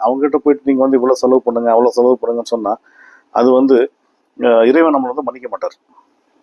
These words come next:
இது வந்து ஒரு அடிப்படையான விஷயம். அதாவது பணம் இருக்கா, முடியுமா அப்படின்றத, அது, அதெல்லாம் தாண்டி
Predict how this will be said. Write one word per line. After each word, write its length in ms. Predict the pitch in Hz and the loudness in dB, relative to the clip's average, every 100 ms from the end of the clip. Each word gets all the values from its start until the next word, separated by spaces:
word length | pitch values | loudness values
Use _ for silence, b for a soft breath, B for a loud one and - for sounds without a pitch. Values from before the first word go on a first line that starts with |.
| _ | _
இது 180 | 135 131 | 2 4
வந்து 480 | 123 127 131 110 98 | 4 4 4 4 0
ஒரு 160 | 117 110 | -4 -4
அடிப்படையான 480 | 110 135 135 127 127 | -2 0 2 2 0
விஷயம். 280 | 98 101 - _ _ _ _ _ _ _ _ _ b b b b b b b _ _ _ | -6 -12 -16 _ _ _ _ _ _ _ _ _ b b b b b b b _ _ _
அதாவது 560 | 104 117 143 160 170 165 _ _ _ _ | 0 2 4 4 4 0 _ _ _ _
பணம் 260 | - 127 147 | -4 0 2
இருக்கா, 500 | 143 147 160 160 - _ | 2 2 2 2 -2 _
முடியுமா 560 | 131 135 143 151 160 - _ _ _ _ - | -8 -2 0 2 0 -2 _ _ _ _ -12
அப்படின்றத, 560 | 123 139 151 151 165 | -6 -2 0 0 2
அது, 260 | 165 143 139 | 2 2 2
அதெல்லாம் 340 | 131 131 165 - | 2 0 -2 0
தாண்டி 480 | 139 147 123 151 | 0 0 0 -2